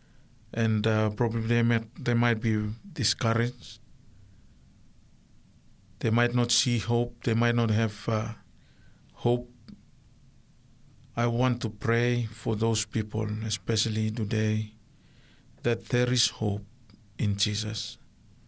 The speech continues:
I say this, Lord, because I have seen your hand in my life. Through all the struggles and the challenges that I have been through,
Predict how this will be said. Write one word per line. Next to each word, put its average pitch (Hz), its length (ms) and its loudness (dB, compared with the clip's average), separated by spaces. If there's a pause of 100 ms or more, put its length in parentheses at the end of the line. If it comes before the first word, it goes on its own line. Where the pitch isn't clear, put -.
(2000)
I 131 120 0
say 135 240 4
this, 131 280 0
Lord, 131 320 2
because 117 340 0
I 117 160 2
have 113 220 2
seen 120 360 2
your 117 140 2
hand 113 320 2
in 113 160 0
my 107 140 2
life. 101 520 -2 (1900)
Through 123 220 2
all 131 320 4
the 120 120 2
struggles 127 600 0
and 110 180 0
the 104 80 -4
challenges 123 600 0
that 113 160 -2
I 110 120 0
have 110 220 0
been 110 160 0
through, 107 380 -10